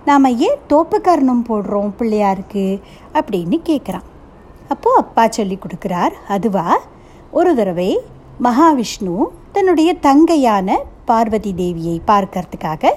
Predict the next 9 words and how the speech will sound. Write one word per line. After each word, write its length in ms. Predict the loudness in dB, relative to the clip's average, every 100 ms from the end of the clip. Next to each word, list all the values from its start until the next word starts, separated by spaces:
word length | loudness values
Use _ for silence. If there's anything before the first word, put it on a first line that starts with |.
| -4 -20 -20 -2
கைலாசத்துக்கு 880 | 2 4 4 2 -4 -14 -12 -8 -2
வந்தார். 420 | -2 -2 -6 -8 -20 -20 -20 -20 -20 -4
அப்படி 320 | -2 0 0 2
வரும்பொழுது 840 | 0 0 -2 -4 -2 0 2 0 -6 -20 -20 -20 -6
இந்த 340 | 0 4 4 2
விநாயக 560 | 2 4 6 4 0
பெருமானை 720 | -4 -4 -2 -2 -4 -2 -2 -2 -8 -20 -20 -20 -4
கடந்து 400 | 2 6 6 4 -2
போறார். 360 | -8 -8 -12